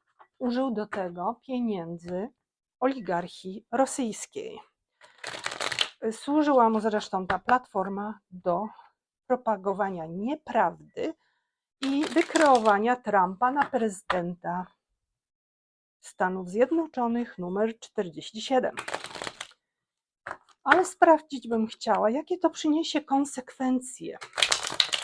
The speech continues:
Jakie będzie mi to postępowanie miało konsekwencje dla Ilona. Słyszałam bodajże na M S N B C, stacji telewizyjnej, że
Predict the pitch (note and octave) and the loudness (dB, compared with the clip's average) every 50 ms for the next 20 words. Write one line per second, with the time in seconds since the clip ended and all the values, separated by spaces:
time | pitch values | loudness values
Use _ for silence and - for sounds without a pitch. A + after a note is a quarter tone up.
0 | - - _ _ G#3+ B3 D4 D4+ _ _ D4 A3+ G#3+ A3+ A3+ A#3+ A#3+ A#3 A3 G3+ | -8 -14 _ _ -6 -6 -6 -6 _ _ -2 2 2 2 2 2 2 0 -2 -2
1 | G#3+ A3+ A3 G#3 G#3+ G#3+ - - - _ _ _ _ _ _ _ - G#3+ - - | -2 -2 0 0 -2 -4 -6 -8 -10 _ _ _ _ _ _ _ -8 -8 -6 -6
2 | A#3+ - - - C#4 C4 C4 C4 C4+ B3+ A3+ A3 F#3+ E3+ E3 D#3+ - - - B3 | -8 -8 -6 -2 0 0 2 2 0 2 2 2 2 2 -2 -8 -10 -8 -10 -10
3 | A#3+ - - - - _ _ _ - A3+ A3 G#3+ A3+ A#3 A#3 - A#3+ B3 C4 B3+ | -10 -12 -20 -20 -20 _ _ _ -6 -2 0 0 0 -2 -2 0 0 0 0 -2
4 | - - B3+ - - - B3 B3 C4+ C4+ C4+ - - - B3 B3 A#3+ F3+ F3+ F3+ | -6 -12 -14 -14 -12 -6 -4 -4 -4 -4 -6 -10 -8 -6 -6 -6 -4 -6 -6 -4
5 | F3+ F#3 G3+ A3 A3 - - - - - - - - - - - - - - - | -4 -4 -4 -6 -8 -12 -14 -14 -14 0 2 2 2 2 -2 -6 -6 -6 -4 -2
6 | A3+ A3+ A3+ A3+ A3+ G#3+ F#3+ F#3 E3+ - - - _ _ _ _ _ _ _ _ | 0 2 2 4 4 4 2 0 -4 -10 -14 -16 _ _ _ _ _ _ _ _
7 | _ _ _ - - - A#3 C4 C#4+ - - B3+ A3+ F#3+ E3+ E3+ E3+ - A3+ C4 | _ _ _ -18 -12 -6 -4 -4 -4 -2 0 2 2 2 2 2 0 -2 -4 -4
8 | D4 D4+ D4 C4 A#3+ A#3+ A3+ A3+ A3+ A3+ G#3 G3+ G#3+ G3+ G3 F#3+ F#3 F#3+ F#3 F3+ | -4 -2 0 0 4 4 4 4 4 2 0 -2 -2 -2 -2 -4 -4 -4 -4 -6
9 | F3 - - - A#3+ B3+ B3+ A#3 A3+ A3 A3 - - A3+ G#3 G#3+ G3+ F#3 G3+ F#3 | -6 -8 -8 -6 -4 -4 -2 -2 -2 -2 -2 -4 -6 -6 -4 -4 -6 -6 -8 -10
10 | - - - G#3 G#3+ C4+ D#4 - _ - - _ _ _ _ _ _ _ _ _ | -10 -10 -8 -8 -8 -8 -8 -10 _ -20 -20 _ _ _ _ _ _ _ _ _
11 | - F3 D#3 - - - - - A3 C#4 F4+ F#4 F4 - _ G3+ G3 F#3 F3 F3 | -4 -4 -4 -4 -10 -14 -14 -10 -6 -4 -4 -4 -4 -6 _ -6 -4 -4 -4 -6
12 | G3 F3+ - F3 C#3+ C3+ C#3+ C#3 F#3+ G#3+ B3+ D4+ D#4+ D#4+ - _ _ _ _ _ | -8 -10 -8 -10 -10 -10 -12 -10 -8 -6 -6 -6 -6 -8 -12 _ _ _ _ _
13 | _ _ _ _ _ _ _ - G3 E3+ F3 - F3+ E3+ D3+ A#2+ A2+ D3 F#3+ B3+ | _ _ _ _ _ _ _ -12 -10 -10 -8 -8 -6 -6 -4 -4 -4 0 0 0